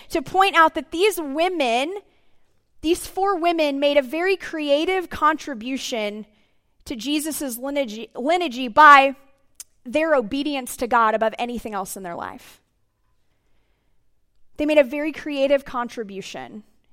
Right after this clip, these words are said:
and Matthew wants to draw that to our attention. So here's what we're gonna do. We're gonna read, uh, Matthew chapter one. We're gonna read verse one, and then we're actually just gonna skip down into verse six, because that's really where, um, we're going to be focusing on, uh, this morning. So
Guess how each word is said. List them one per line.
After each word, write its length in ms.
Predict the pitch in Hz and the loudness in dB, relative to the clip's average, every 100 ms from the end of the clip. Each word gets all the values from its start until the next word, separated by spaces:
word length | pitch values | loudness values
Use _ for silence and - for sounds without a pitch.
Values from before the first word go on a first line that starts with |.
| - | -12
and 140 | 233 | -2
Matthew 340 | 247 254 262 262 | 2 2 0 -6
wants 220 | 240 - | -8 -8
to 80 | 247 | -10
draw 260 | 220 208 | -4 -4
that 280 | 208 196 - | 0 0 -2
to 320 | - 214 202 - _ - | -8 -10 -12 -14 _ 0
our 220 | 202 190 | 2 2
attention. 480 | 190 - 185 - 170 | -2 -8 -12 -10 -10
So 140 | 185 247 | -6 -2
here's 160 | 359 | -2
what 80 | 370 | -2
we're 100 | 349 | -2
gonna 80 | 320 | -2
do. 180 | 311 320 | -2 -4
We're 100 | 294 | -4
gonna 160 | 277 | -4
read, 320 | 254 294 285 - - | -2 -4 -4 -8 -4
uh, 140 | 262 254 | 0 6
Matthew 460 | 285 330 320 349 | 8 8 6 -2
chapter 340 | 359 330 311 302 | 4 4 4 0
one. 300 | 285 302 311 | 0 0 0
We're 80 | 294 | -2
gonna 160 | 294 | 0
read 160 | 285 226 | -2 -4
verse 340 | 214 359 - | -2 -2 -2
one, 220 | 427 427 | 2 4
and 100 | 359 | 4
then 60 | 320 | 2
we're 60 | 311 | 2
actually 280 | 285 - | 2 -2
just 160 | 294 - | -10 -8
gonna 200 | 294 - | -8 -6
skip 300 | - 302 233 | -6 -4 -2
down 260 | 247 254 262 | 2 2 0
into 200 | 254 233 | -2 -4
verse 260 | 226 226 | -4 -6
six, 400 | - - 269 - | -6 -2 -2 -4
because 240 | 277 254 220 | -8 -4 0
that's 260 | 233 226 | 0 0
really 180 | 254 233 | -4 -2
where, 220 | 226 226 - - - - | -2 -4 -6 -20 -16 -6
um, 240 | 220 214 | -4 -4
we're 160 | 226 226 | -4 -4
going 300 | 240 226 220 | -4 -4 -6
to 120 | 233 | -10
be 160 | 214 214 | -10 -10
focusing 540 | - 214 220 - 208 | -8 -6 -6 -6 -6
on, 280 | 202 190 196 | -6 -6 -6
uh, 160 | 208 196 | -6 -6
this 240 | 202 - | -8 -10
morning. 320 | 202 196 190 | -12 -10 -10
So 240 | 196 208 | -6 -4